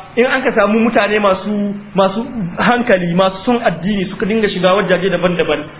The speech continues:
bancin aikin da ya kai su, suna wani gyara da ana iya yi. Kamar yadda akwai wani gyara da ana iya yi, in kana da addini za ka iya yi ne, kai da kanka za ka iya yi ne,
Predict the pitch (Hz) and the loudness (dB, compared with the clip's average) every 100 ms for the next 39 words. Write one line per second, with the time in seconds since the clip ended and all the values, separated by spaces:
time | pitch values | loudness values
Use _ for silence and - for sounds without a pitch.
0 | - - 147 220 220 240 233 185 233 240 | -20 -16 0 0 2 0 0 2 0 0
1 | 202 190 190 214 196 - 139 - 226 196 | 2 2 4 0 0 -6 -12 0 2 2
2 | 208 180 214 214 233 196 208 202 185 190 | 0 2 2 4 2 2 0 -2 0 -2
3 | 160 147 143 - - 233 285 262 226 202 | -2 -4 -12 -16 -2 2 2 2 -2 0
4 | 269 277 269 269 269 240 247 233 233 226 | 0 2 4 6 4 4 2 2 0 -2
5 | 214 247 220 185 180 226 190 220 214 214 | 0 2 2 0 -2 -2 2 2 0 -2
6 | 202 175 170 151 143 - - 254 240 214 | 2 2 0 -4 -6 -8 0 0 2 -2
7 | 202 202 202 202 185 165 151 | 0 0 0 0 0 2 -2